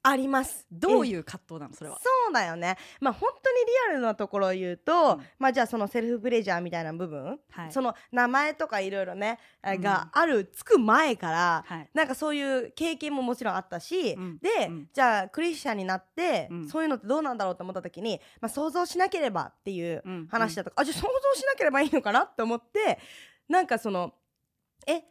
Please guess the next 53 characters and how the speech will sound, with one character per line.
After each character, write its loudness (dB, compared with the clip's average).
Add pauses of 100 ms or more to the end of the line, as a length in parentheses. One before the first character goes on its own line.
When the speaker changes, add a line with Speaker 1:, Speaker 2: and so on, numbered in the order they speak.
Speaker 1:
で 2
も 4
じ 0
ゃ 2
あ -20
し -12
た 2
い -2
と -6
思 -6
う -4
自 -10
分 -8
が -8
正 -8
直 -10
に -12
い -14
る。 -16
Speaker 2:
は -6
い。 -12
Speaker 1:
だ 4
け -2
ど、 0 (100)
想 -4
像 -2
し -8
な 0
け -4
れ -2
ば -6
じ -6
ゃ 0
あ -2
し -16
て -6
い -4
い -4
の -6
か。 -10 (260)
え、 2
Speaker 2:
う 6
ん。 4
Speaker 1:
で 2
も 0
こ 2
れ 0
は -2
た-、 -2
果 -8
た -4
し -10
て -6